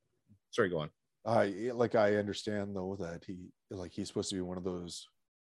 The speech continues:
Speaker 2: one take actors
Speaker 1: Yeah.
Speaker 2: that just walks in, says
Speaker 1: Yeah.
Speaker 2: his lines, kills it, and walks off.
Speaker 1: Yeah. Well, I, I hope so. I mean, you know, he's earned it. I mean, he's been around
Speaker 2: Yeah.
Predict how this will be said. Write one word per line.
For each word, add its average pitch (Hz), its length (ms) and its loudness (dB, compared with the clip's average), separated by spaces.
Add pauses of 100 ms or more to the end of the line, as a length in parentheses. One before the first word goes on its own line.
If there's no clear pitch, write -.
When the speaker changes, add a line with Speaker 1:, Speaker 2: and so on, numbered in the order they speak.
(260)
Speaker 2:
one 104 320 -2
take 98 280 -4
actors 95 600 -6 (340)
Speaker 1:
Yeah. 95 220 2
Speaker 2:
that 78 260 -4
just 110 240 2
walks 95 460 0
in, 98 400 -4 (960)
says 135 320 10
Speaker 1:
Yeah. 113 40 4
Speaker 2:
his 101 120 2
lines, 104 640 4
kills 123 400 6
it, 98 220 0 (180)
and 110 160 0
walks 107 320 4
off. 90 300 -2 (160)
Speaker 1:
Yeah. 90 300 4 (420)
Well, 117 140 10
I, 123 260 8
I 107 200 8
hope 104 320 4
so. 90 260 0
I 82 80 0
mean, 90 340 -2 (340)
you 87 80 -10
know, 95 180 -10 (480)
he's 110 220 0
earned 123 220 6
it. 131 120 4
I 101 80 6
mean, 95 180 0
he's 98 140 -2
been 92 140 0
around 92 180 2
Speaker 2:
Yeah. 104 120 10